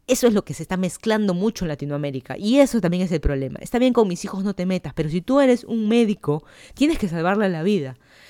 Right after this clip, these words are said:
Ah, fi-, la historia, no sé si sea historia final feliz o no. Tenemos al médico preso, la chica por suerte no se murió y el bebé fue dado en adopción, ¿no? Ese tipo de cosas son los que, lo que sucedió. El problema, el problema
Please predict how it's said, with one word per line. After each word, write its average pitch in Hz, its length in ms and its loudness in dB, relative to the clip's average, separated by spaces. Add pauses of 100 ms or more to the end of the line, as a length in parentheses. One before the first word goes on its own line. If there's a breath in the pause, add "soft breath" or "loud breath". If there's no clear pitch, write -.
(160 loud breath)
Ah, 202 360 4
fi-, 220 140 2
la 226 160 0
historia, 302 380 4
no 233 340 0
sé 262 140 -2
si 240 100 -2
sea 247 140 0
historia 220 500 0
final 202 260 0
feliz 202 300 -2
o 208 60 0
no. 247 280 2
Tenemos 190 300 2
al 175 80 0
médico 180 320 0
preso, 240 520 2
la 170 120 0
chica 185 360 -4
por 156 160 -8
suerte 165 220 -4
no 160 120 -8
se 170 100 -10
murió 240 480 0 (260 loud breath)
y 190 100 4
el 190 80 6
bebé 190 200 6
fue 180 160 -2
dado 165 160 2
en 156 60 -6
adopción, 135 480 -8
¿no? 196 180 -8 (360 loud breath)
Ese 185 180 -2
tipo 175 200 -2
de 165 100 0
cosas 170 280 -6
son 160 120 -4
los 156 140 -8
que, 139 380 -8
lo 151 140 -10
que 139 100 -18
sucedió. 139 460 -8 (340 soft breath)
El 202 140 2
problema, 262 500 4
el 208 280 0
problema 330 680 2